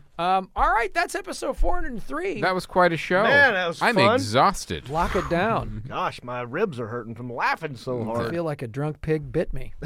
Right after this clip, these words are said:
Speaker 2: Yes.
Speaker 1: <laughs> Um,
Speaker 3: <laughs> I'm gonna go to the hospital right now and get checked out, man. <sighs> I know, I got something.
Speaker 1: Uh,
Speaker 2: <laughs>
Speaker 1: John Reep, where can people find you on the internet? Upcoming shows? What do you got going on?
Speaker 3: I'm on the internet,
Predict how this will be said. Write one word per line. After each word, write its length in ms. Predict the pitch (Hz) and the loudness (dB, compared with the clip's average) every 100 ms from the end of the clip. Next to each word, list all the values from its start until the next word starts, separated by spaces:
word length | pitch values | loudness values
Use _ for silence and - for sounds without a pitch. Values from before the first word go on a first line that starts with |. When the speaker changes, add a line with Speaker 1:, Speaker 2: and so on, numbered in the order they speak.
| - | -6
Speaker 2:
Yes. 440 | 110 180 226 247 196 220 | -6 -4 -2 -4 -4 -8
Speaker 1:
<laughs> 100 | 175 | -4
Um, 400 | - 143 143 139 | -4 -2 -4 -4
Speaker 3:
<laughs> 840 | - 294 - 180 170 - 208 165 | -2 -4 -6 -8 -8 -10 -14 -8
I'm 120 | 147 214 | -2 0
gonna 80 | 220 | 0
go 300 | 180 - 208 | 0 4 6
to 40 | |
the 100 | 170 | 6
hospital 460 | 151 175 - - 143 | 4 4 2 4 6
right 220 | 143 175 | 6 6
now 300 | - 160 147 | 4 4 2
and 80 | 131 | 2
get 180 | 143 339 | 0 0
checked 300 | 151 320 - | 2 0 0
out, 260 | 139 - | -2 -2
man. 340 | - 269 415 381 | -2 -2 -2 -4
<sighs> 40 | - 381 - - - - - - 240 - - - 151 156 120 - - - - | -6 -10 -8 -12 -12 -14 -14 -12 -12 -14 -20 -14 -12 -12 -12 -16 -16 -16 -14
I 120 | 104 117 | -12 -8
know, 140 | 156 | -6
I 100 | 127 | -6
got 240 | 156 170 | -6 4
something. 340 | - 147 156 - - | 4 4 0 -6 -6
Speaker 1:
Uh, 460 | - 190 196 196 160 - 180 | 0 2 6 4 2 -4 -10
Speaker 2:
<laughs> 200 | - 302 | -10 -8
Speaker 1:
John 340 | 208 269 311 285 | 4 8 8 6
Reep, 260 | 277 214 | 2 4
where 120 | 240 | 2
can 140 | 254 240 | 2 2
people 220 | 240 196 | 0 0
find 240 | 202 233 | 2 2
you 20 | 226 | 2
on 60 | |
the 80 | 196 | 0
internet? 400 | 190 233 233 220 | 0 0 0 2
Upcoming 360 | 220 - 220 180 | 2 2 -2 -2
shows? 560 | - 233 226 233 226 | 0 2 4 4 2
What 100 | 196 | 0
do 60 | 226 | -2
you 60 | |
got 160 | 233 226 | 0 0
going 220 | 220 185 | -2 -4
on? 160 | 139 - | -6 -4
Speaker 3:
I'm 480 | - - 208 208 202 - | 0 2 2 0 -4 -4
on 260 | 180 190 | 0 0
the 80 | 185 | 0
internet, 420 | 185 180 175 170 | -2 -4 -4 -6